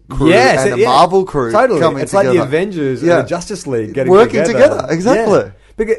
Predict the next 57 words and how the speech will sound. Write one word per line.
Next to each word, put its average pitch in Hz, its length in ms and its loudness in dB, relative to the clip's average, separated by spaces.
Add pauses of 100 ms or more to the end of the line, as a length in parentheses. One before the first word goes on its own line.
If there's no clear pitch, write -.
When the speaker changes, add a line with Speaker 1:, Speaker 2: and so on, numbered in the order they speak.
Speaker 2:
it's 190 160 -6
really 240 180 -8
weird. 196 280 -8
They 170 120 -2
played 185 360 -10
at 185 120 -12
the, 143 300 -6
uh, 123 160 -6
American 123 340 -10
Music 143 260 -12
Awards 101 320 -10
and 110 120 -12
they 110 60 -10
were 113 140 -10
on 135 140 -10
stage 107 400 -12
together 120 340 -8
and 104 120 -12
they 113 80 -8
did, 120 160 -10
like, 101 120 -12
a - 40 -14
medley 113 420 -10
of 90 220 -18
both 113 260 -12
songs. - 560 -16
And 120 300 -10
they 123 100 -4
were, 120 280 -4
like, 113 340 -8 (240)
swapping, 135 480 -8
like, 113 200 -10
you 127 60 -10
know, 107 260 -8
so 113 200 -10
someone 127 300 -12
from 113 140 -14
Backstreet 117 420 -12
Boys 107 260 -12
would 101 100 -14
Speaker 1:
Huh. 104 160 -10
Speaker 2:
do, 92 100 -20
do 107 200 -10
a 104 120 -12
New 120 200 -12
Kids 101 340 -12
kind 104 180 -14
of 92 80 -14
song. 98 220 -14
Like, 101 140 -16
they 113 40 -12
would 107 120 -12
swap - 260 -14
lyrics. 156 360 -10
It's - 100 -20
like, - 200 -18
wow, 160 460 -8